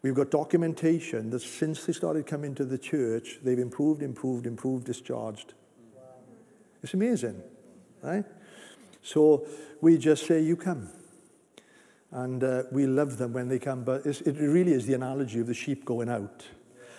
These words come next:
'Cause to be honest with you, I wouldn't know where to start. People used to say to me, "So what do you know about Islam?" I say, "Nothing." I know more now. Four years ago, I knew nothing. But I say, "But I do know Jesus."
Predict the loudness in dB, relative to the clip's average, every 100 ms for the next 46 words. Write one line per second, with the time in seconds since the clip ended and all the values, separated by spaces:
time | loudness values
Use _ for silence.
0 | -8 -4 -2 -2 0 0 0 -2 -2 2
1 | 0 0 -2 -6 -4 -4 -6 -12 -14 -14
2 | -14 -16 -20 -20 _ _ _ -20 -20 -20
3 | _ _ _ _ -2 2 4 2 2 6
4 | 6 6 2 2 2 2 2 2 2 2
5 | 2 2 -2 -4 -6 -4 -2 -2 -4 -8
6 | -6 -6 -8 -16 -20 -20 -20 -20 -20 -18
7 | -18 -16 -16 -8 0 2 4 4 4 4
8 | 4 2 0 -2 -4 -14 -20 -20 -20 -20
9 | -4 2 4 4 2 0 0 2 2 4
10 | 6 4 2 0 0 0 -2 -12 -20 -8
11 | 0 0 2 0 0 -2 -6 -4 -4 -4
12 | -8 -6 -8 -6 -10 -12